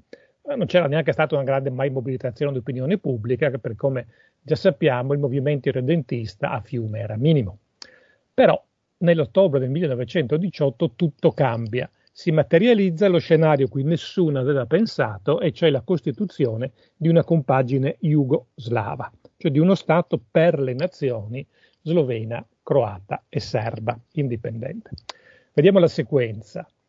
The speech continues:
Il ventotto ottobre il governatore ungherese cede il potere, eh,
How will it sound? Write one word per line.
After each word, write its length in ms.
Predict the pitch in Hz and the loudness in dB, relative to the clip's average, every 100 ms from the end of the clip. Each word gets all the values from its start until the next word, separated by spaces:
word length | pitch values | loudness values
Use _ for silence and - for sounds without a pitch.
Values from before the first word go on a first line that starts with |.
| _ _ _ - | _ _ _ -6
Il 140 | 147 | 0
ventotto 420 | 160 151 254 - | 2 4 2 2
ottobre 840 | 165 - - 160 123 139 165 226 - | 0 2 4 4 4 4 4 2 -2
il 260 | 190 147 135 | -4 -4 -2
governatore 520 | 135 135 135 156 156 | -2 -2 0 2 0
ungherese 720 | 143 175 160 127 120 185 - _ | 2 2 2 0 2 0 0 _
cede 380 | - 196 165 139 | -2 0 2 0
il 80 | 131 | -2
potere, 720 | 240 - 143 131 135 160 - _ _ _ | -2 2 2 2 0 0 -2 _ _ _
eh, 40 | - | -2